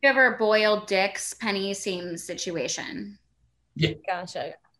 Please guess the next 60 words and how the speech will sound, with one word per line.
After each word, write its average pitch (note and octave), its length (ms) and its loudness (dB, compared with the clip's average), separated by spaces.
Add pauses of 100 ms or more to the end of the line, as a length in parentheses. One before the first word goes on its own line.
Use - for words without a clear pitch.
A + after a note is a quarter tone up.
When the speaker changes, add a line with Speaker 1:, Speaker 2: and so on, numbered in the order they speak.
(380)
Speaker 2:
Because E3 340 6
you B3+ 120 8
want B3 160 8
that G3 180 6
shit F3+ 240 0
to D3+ 60 -6
be D3 120 0
clean. G#2 560 -2 (520)
You C#3+ 100 2
don't F3 140 8
wanna G3+ 120 8
Speaker 1:
Mm-hmm. F3+ 60 6
Speaker 2:
get G3+ 80 6
a F#3 40 4
U E3 260 10
T E3 240 6
I C#3+ 240 10
because B2+ 340 0
you A2 60 -4
chucked - 360 2
it D#3 60 4
on C#3+ 100 4
the C3+ 60 0
side C#3 240 4
of B2+ 60 0
your B2 100 0
bed B2 300 4
and G#2 200 0 (200)
brushed, - 300 0 (340)
brushed D3+ 260 8
off D3+ 200 6
the - 100 2
dust C3+ 420 4
bunnies A2 380 4
and G#2 100 2
then G2+ 140 -2
fucked - 260 -2
yourself. F3+ 300 -8 (120)
Speaker 1:
Yeah, A3+ 180 6
U A#3+ 220 2
T A#3+ 200 0
I G3 180 6
or F3 180 2
worse, D#3 360 -2
whatevs, - 580 -4
you F3+ 160 -4
know? F3 140 -4 (400)
Speaker 2:
Yeah. F3 160 2
Speaker 1:
Yeah. - 60 -10 (180)
Speaker 2:
Let's - 180 0
all, D#3+ 180 8
let's C#3 200 4
all D#3+ 120 8
be D#3+ 60 8
safe C#3+ 400 6
and - 160 -2
Speaker 1:
Dust - 200 -4
Speaker 2:
clean C#3 120 2
our C#4 120 6
Speaker 1:
bunnies? D4 100 2